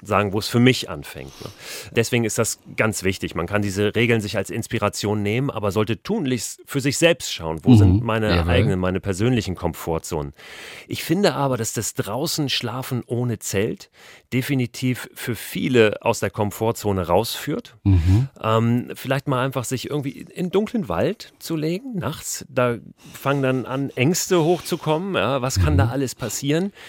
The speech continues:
Speaker 1: Ich sage gerne, nachts alleine im tiefen, dunklen Wald ist wahrscheinlich der sicherste Ort, den es gibt in Deutschland. Ja.
Speaker 2: Aha.
Speaker 1: Ähm, und es passiert da draußen nichts.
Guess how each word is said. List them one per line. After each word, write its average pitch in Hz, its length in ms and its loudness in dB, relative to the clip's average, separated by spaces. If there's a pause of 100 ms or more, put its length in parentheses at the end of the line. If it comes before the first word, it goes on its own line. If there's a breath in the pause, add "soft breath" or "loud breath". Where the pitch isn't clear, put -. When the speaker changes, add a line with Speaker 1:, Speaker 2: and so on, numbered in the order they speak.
(200 loud breath)
Speaker 1:
Ich - 120 -10
sage 135 280 2
gerne, 131 400 2 (400 soft breath)
nachts 147 460 0
alleine 127 440 0
im 113 180 -6
tiefen, 139 300 -4
dunklen 120 340 -2
Wald 113 160 -2
ist - 120 -8
wahrscheinlich 107 320 -6
der 101 120 -4
sicherste 104 540 -4
Ort, 98 220 -4
den 87 100 -4
es 82 120 -8
gibt - 220 -8
in - 120 -10
Deutschland. - 500 -12 (180)
Ja. - 60 0
Speaker 2:
Aha. 82 120 2 (440 loud breath)
Speaker 1:
Ähm, 95 280 2
und 101 220 -6
es - 160 -10
passiert - 480 -6 (160)
da 80 180 -8 (120)
draußen 76 500 -4 (220)
nichts. - 520 -10